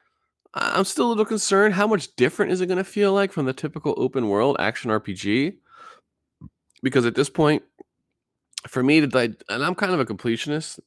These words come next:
some of you guys may know out there. So if I'm gonna put my time into a game like this, I need, I'm gonna put a lot of time into it. So I need something a little different, a little cut above. Uh, 'cause at this point,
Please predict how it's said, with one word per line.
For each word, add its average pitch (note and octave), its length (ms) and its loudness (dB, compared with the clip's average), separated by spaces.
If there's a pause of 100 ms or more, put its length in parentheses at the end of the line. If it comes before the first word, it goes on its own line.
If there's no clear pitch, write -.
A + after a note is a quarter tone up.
(140)
some F#2 180 -6
of F2+ 80 -4
you F2+ 120 -2
guys G2 220 2
may G#2 80 2
know G#2+ 180 2
out A#2 140 0
there. A#2+ 160 -2
So C3+ 180 0
if C3 120 0
I'm E3 160 2
gonna D#3+ 180 -2
put - 180 -8
my E3+ 160 -4
time F#3+ 320 -2
into F3+ 260 -4
a F3 40 -2
game F#3 260 0
like E3+ 260 -4
this, B3 520 0 (1120)
I C3 120 2
need, D#3 480 4 (720)
I'm C3+ 160 -2
gonna E3 100 2
put E3 140 0
a - 20 0
lot D#3 240 0
of B2+ 80 -6
time F#2+ 240 -2
into D#2+ 260 -6
it. G#1+ 220 -10 (640)
So F#2 220 -6
I G2 100 -2
need C#3+ 400 0
something A#2 580 -2
a - 80 -4
little A2+ 280 0
different, G#2+ 420 -6
a F2+ 60 -4
little G2+ 260 -2
cut - 320 -10
above. - 720 -4 (180)
Uh, D#2 500 -6
'cause F2+ 200 -4
at F2 100 -8
this C3+ 160 2
point, A2+ 460 4